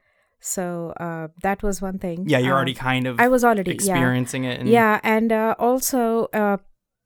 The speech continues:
Speaker 1: it was just jobs, really, like, you know, tech jobs
Speaker 2: Yeah.
Speaker 1: and stuff. And, uh, that was it, really. It wasn't, like, a, a huge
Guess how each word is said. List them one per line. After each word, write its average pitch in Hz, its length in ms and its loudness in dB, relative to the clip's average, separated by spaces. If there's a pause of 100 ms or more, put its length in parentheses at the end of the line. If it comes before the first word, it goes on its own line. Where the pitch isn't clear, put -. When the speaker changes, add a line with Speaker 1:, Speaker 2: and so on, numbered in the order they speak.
(160)
Speaker 1:
it 233 80 4
was 269 160 4
just - 240 -4
jobs, 220 460 2
really, 175 260 0
like, - 360 -4
you 180 200 -2
know, 170 160 -4
tech 190 300 -10
jobs 175 300 0
Speaker 2:
Yeah. 123 180 4 (480)
Speaker 1:
and 175 180 0
stuff. 185 460 -2
And, 202 320 0
uh, 196 240 0 (140)
that 262 120 4
was 311 180 2
it, 311 140 4
really. 190 240 2
It 196 100 0
wasn't, 220 280 4
like, 196 240 2
a, 165 360 -2
a 180 100 -8
huge - 580 -2